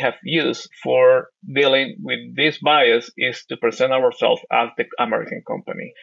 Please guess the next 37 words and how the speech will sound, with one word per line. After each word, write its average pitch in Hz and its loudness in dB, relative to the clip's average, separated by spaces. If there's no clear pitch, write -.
That - 2
changes 131 0
the 120 0
equation. 117 -2
That - -2
changes 127 -2
completely. 113 -4
You 160 0
have 175 -4
to 151 -4
be 147 2
local 127 2
to 123 -8
play 117 2
local. - -2
We 160 4
are 139 4
now 123 4
perceived - -4
as 107 -8
an 113 -2
American 131 -2
company 127 0
that - 0
happens 120 -4
to 120 -10
have - -4
a - 0
nearshore 127 0
operation - -2
in 120 -8
Costa - -2
Rica. 180 -2
It's 175 0
the 214 0
same 202 2
thing. 214 2